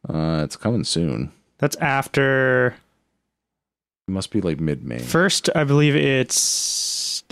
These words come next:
Speaker 2: it's actually the twenty-seventh for Infinity War. And then two weeks later is Deadpool, I think. And then a week after that is Solo.
Speaker 1: Hmm. Yeah, Solo's in May,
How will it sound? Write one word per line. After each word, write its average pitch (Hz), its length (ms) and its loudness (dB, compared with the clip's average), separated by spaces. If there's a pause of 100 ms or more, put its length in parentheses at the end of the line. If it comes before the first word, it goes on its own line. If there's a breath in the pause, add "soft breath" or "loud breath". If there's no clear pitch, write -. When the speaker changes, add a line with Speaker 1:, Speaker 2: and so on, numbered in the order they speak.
Speaker 2:
it's 135 180 2
actually 143 280 2
the 127 40 2
twenty-seventh 120 500 2
for 117 140 -2
Infinity 110 320 -2
War. 104 240 0 (760 soft breath)
And 120 220 4
then 117 340 2
two 135 240 2
weeks 127 340 2
later 120 440 2
is 113 1040 2 (800)
Deadpool, 156 460 2 (260)
I 120 60 0
think. - 480 0 (440)
And 123 160 4
then 123 140 4
a 120 40 4
week 120 220 4
after 117 240 0
that 117 220 4
is 113 100 2
Solo. 123 420 2 (760)
Speaker 1:
Hmm. 76 200 -8 (1700)
Yeah, 98 180 2
Solo's 98 380 0
in 62 140 -4
May, 64 240 -8